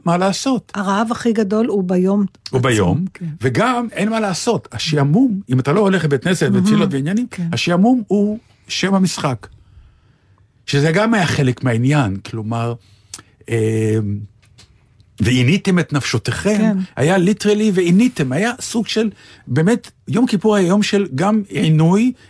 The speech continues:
Speaker 1: עם התעלות נפש, אבל... זה דברים שכן כאילו נחשבו שבאים יחד.
Speaker 2: מהמם.
Speaker 1: כך שהמילה שעמום הייתה גולת הכותרת, ובדיוק השבוע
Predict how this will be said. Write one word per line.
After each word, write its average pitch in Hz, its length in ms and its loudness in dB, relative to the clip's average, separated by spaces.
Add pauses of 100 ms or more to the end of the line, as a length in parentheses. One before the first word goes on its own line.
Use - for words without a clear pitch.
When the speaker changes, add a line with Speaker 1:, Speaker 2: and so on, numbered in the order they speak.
Speaker 1:
עם 226 400 0
התעלות 170 460 0
נפש, 175 380 0
אבל... 147 220 -2 (400)
זה 151 140 0
דברים 147 260 2
שכן 196 400 0 (540)
כאילו 180 280 0
נחשבו 165 580 0 (160)
שבאים 143 360 0
יחד. 117 300 -2 (340)
Speaker 2:
מהמם. 180 300 -2 (1700)
Speaker 1:
כך 160 120 0
שהמילה 175 380 2
שעמום 190 680 0 (840)
הייתה 208 260 -2
גולת 170 360 0
הכותרת, 135 640 -4
ובדיוק 151 460 -2
השבוע 175 480 -2